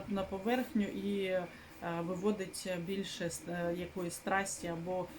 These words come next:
невігластва. Е, краще, е, читати, м, молитви, е, сприятливо читати мантру, присвячену, е,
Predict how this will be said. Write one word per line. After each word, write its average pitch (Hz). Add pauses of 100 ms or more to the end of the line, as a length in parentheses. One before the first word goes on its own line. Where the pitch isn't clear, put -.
(120)
невігластва. 170 (460)
Е, 185
краще, 254 (400)
е, 185 (100)
читати, 202 (300)
м, 175
молитви, 240 (500)
е, 190
сприятливо 208 (120)
читати 180 (360)
мантру, 196 (280)
присвячену, 196
е, 175